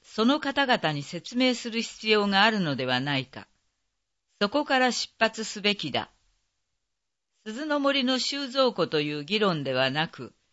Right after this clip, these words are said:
長谷川家が大前提。そこから百八十度方向を変えたのに、平成二十年から足掛け十年意見を頂戴してきた専門家に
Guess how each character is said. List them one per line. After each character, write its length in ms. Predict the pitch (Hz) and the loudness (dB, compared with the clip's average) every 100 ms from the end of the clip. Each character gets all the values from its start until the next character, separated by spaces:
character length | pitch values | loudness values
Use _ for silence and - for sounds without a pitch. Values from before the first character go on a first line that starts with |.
| _ _ _ | _ _ _
長 80 | 190 | -10
谷 220 | - 311 | -4 -2
川 260 | 302 277 277 | 2 2 2
家 180 | 202 156 | 0 2
が 240 | 131 - _ - | 0 0 _ 0
大 260 | 180 220 214 | 2 4 2
前 240 | 226 185 | 0 0
提。 400 | - 131 107 - _ _ _ _ _ _ _ _ _ _ - | -4 -4 -4 -8 _ _ _ _ _ _ _ _ _ _ -6
そ 80 | 190 | 0
こ 160 | 247 | 0
か 160 | 247 233 | 4 4
ら 260 | 214 - - | 4 0 -6
百 320 | - 196 190 285 | -14 -10 -4 -2
八 340 | 302 294 294 | -2 -4 -6
十 200 | 269 269 | -2 0
度 160 | 170 160 | 0 0
方 260 | 196 202 | 2 0
向 300 | 190 202 185 | 2 2 2
を 80 | 180 | 2
変 180 | 190 185 | 0 0
え 40 | 190 | 2
た 160 | 185 | 0
の 140 | 165 135 | 0 -4
に、 240 | 127 135 _ _ _ _ _ | -6 -10 _ _ _ _ _
平 200 | - 269 | 0 2
成 300 | 294 - 277 | 2 0 0
二 220 | 254 247 233 | 2 2 2
十 260 | 285 269 | -2 0
年 220 | 208 156 | 0 -2
か 180 | 147 139 | -4 -2
ら 200 | 131 - _ _ _ | -2 -2 _ _ _
足 300 | - 190 - | -2 0 -2
掛 180 | 285 277 | -4 -2
け 140 | 254 | -2
十 320 | 214 247 294 220 | -2 -4 -6 -2
年 300 | 156 135 - _ - | -2 -2 -8 _ -6
意 140 | 254 | -4
見 300 | 262 226 165 | 0 0 0
を 100 | 143 | -4
頂 220 | 139 202 | -4 -2
戴 260 | 208 202 190 | 0 2 0
し 140 | 185 | -2
て 120 | - 180 | -8 -10
き 120 | - | -6
た 160 | 151 | -6
専 340 | 143 185 190 190 | -4 -2 0 2
門 220 | 185 175 | 0 -2
家 140 | 175 | -2
に 220 | 170 165 | -4 -6